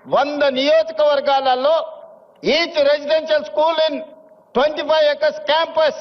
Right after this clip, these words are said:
రెండు వందల కోట్ల రూపాయలు ఒక్కొక్క పాఠశాలకిచ్చి ఈ కులం అనే అడ్డుగోడల్ని తొలగించి అందరు కలిసికట్టుగా రెండు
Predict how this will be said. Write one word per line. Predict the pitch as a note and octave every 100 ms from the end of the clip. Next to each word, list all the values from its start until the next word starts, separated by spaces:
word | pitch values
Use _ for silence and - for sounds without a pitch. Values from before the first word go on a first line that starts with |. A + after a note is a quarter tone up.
| - - - - - - _
రెండు | E3+ D4 E4
వందల | D#4+ D#4 D4+ D4
కోట్ల | D4+ D#4+ E4 D#4+
రూపాయలు | D4+ D#4 D#4+ D#4+
ఒక్కొక్క | D4 B3 C4+ D#4+ D#4+ D#4+
పాఠశాలకిచ్చి | D#4 C#4 D4 C#4 C4+ C4+ C4 - E4 F4 - - - - - _ _ - F#3+
ఈ | B3+ B3 -
కులం | A3+ D4+ D4+
అనే | C#4+ C#4 A#3+
అడ్డుగోడల్ని | A3 C#4+ A#3+ C4+ B3+ B3 A#3+
తొలగించి | A3 A#3+ C4 B3 B3 G#3
అందరు | A#3 B3+ C4 -
కలిసికట్టుగా | A#3 G#3 A#3 A3+ A3 A3 A3 G#3 - - - - - E3
రెండు | A3+ B3